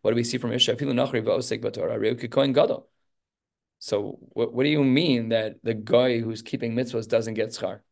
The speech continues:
That's not true. The guy who learns Torah is treated like a kohen gadol. Pashut, he gets schar. So you can't tell me that what it meant when it said that he tirum, that they don't have to keep the Shabbat mitzvahs b'nei Noach, is that they have no schar. Pashut, that they're gonna get schar. The Maisa is a good Maisa. You're doing something good.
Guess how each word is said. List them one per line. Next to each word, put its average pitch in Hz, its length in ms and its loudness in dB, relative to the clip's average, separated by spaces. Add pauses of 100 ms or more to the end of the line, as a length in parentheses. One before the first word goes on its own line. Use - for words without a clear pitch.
(380)
That's 120 200 4
not 120 140 2
true. - 300 -2 (120)
The 131 80 0
guy 127 200 6
who 127 100 4
learns 120 220 2
Torah 127 260 2
is 127 60 -8
treated 120 200 -4
like 123 120 -2
a 123 40 -6
kohen 147 220 4
gadol. 180 160 0
Pashut, - 260 2
he 120 60 -4
gets - 240 -4
schar. 190 220 -4 (440)
So - 120 -6
you 190 140 -2
can't - 300 2
tell 233 180 6
me 127 280 0
that 139 320 8 (260)
what 135 300 8
it 139 100 8
meant 151 460 4
when 160 100 4
it 147 140 2
said 165 220 4
that 147 100 -2
he 139 100 2
tirum, 151 440 2
that 123 120 -2
they 127 80 0
don't 147 120 -2
have 135 100 -4
to 135 60 -6
keep 135 140 -2
the 135 60 0
Shabbat 135 240 4
mitzvahs 127 240 -2
b'nei 127 160 -2
Noach, 139 200 -2
is 110 80 -4
that 120 120 0
they 110 120 -4
have 98 120 0
no 92 80 -8
schar. - 300 -8 (100)
Pashut, 190 300 -2
that 202 40 0
they're 180 100 0
gonna 185 160 -2
get 202 160 2
schar. 214 420 0
The 120 60 -2
Maisa 143 320 2
is 165 100 -2
a 170 60 -6
good 190 180 2
Maisa. 196 300 0 (200)
You're 127 80 -4
doing 127 300 0
something 127 320 -2
good. - 260 -4